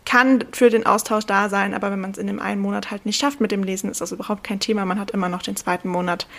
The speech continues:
die Zeit und kann sich da ganz entspannen <laughs> und, äh, definitiv nicht in irgendwie Panik verfallen. Das also als Learning, dass dieser Zeitraum ziemlich gut gewählt war.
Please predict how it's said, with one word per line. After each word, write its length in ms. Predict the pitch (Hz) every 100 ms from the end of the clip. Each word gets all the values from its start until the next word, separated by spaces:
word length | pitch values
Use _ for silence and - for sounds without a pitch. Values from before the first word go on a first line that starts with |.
| - -
die 140 | 254 269
Zeit 440 | - 190 190 196
und 180 | - 190
kann 440 | - 190 185 185
sich 200 | 180 202
da 140 | - 185
ganz 480 | 185 202 202 - - _
entspannen 840 | 196 196 - - - 185 180 226 277 - 247 - 254
<laughs> 440 | - - - 277
und, 260 | 208 208 -
äh, 180 | 190 185
definitiv 520 | 202 202 190 196 -
nicht 200 | 202 -
in 160 | 190
irgendwie 260 | - 175 196
Panik 360 | 196 180 170 -
verfallen. 520 | - - 165 170 214 - - - - - - - - _ _ _
Das 260 | 233 240 -
also 280 | 196 196
als 260 | - 196 -
Learning, 640 | 208 208 226 240 247 254 320 330 _ _ _ _ _ _ _ -
dass 420 | 208 208 208 -
dieser 500 | 214 202 196 196 190
Zeitraum 600 | 202 208 - 202 196 190
ziemlich 320 | - 196 208
gut 160 | - -
gewählt 380 | - - - -
war. 240 | - -